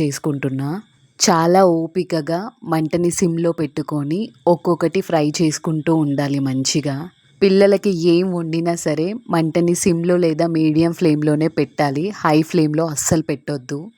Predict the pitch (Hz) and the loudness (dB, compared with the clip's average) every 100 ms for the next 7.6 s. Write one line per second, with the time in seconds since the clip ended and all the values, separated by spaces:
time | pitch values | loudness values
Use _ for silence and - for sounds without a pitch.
0 | _ _ - 190 - 165 160 180 185 - | _ _ 2 2 4 2 2 0 0 -2
1 | 160 160 - 165 147 147 151 139 160 190 | -2 -2 -4 -4 -4 -8 -8 -6 -6 -6
2 | - 165 151 170 165 156 139 175 156 147 | -6 -4 0 2 4 2 0 -2 0 0
3 | 160 151 139 151 139 139 160 - - 170 | 0 -2 -2 -2 0 0 -2 -2 -2 2
4 | 160 151 151 160 170 160 147 139 147 143 | 4 4 4 2 0 -2 -4 -4 -4 -4
5 | 135 135 156 196 _ 175 180 180 196 190 | -4 -4 -4 -6 _ 0 0 4 4 4
6 | 175 170 180 160 160 - 170 151 139 151 | 2 -2 -2 -2 -4 -4 -2 -2 -4 -2
7 | 151 139 131 - 147 | 0 0 -4 -4 -4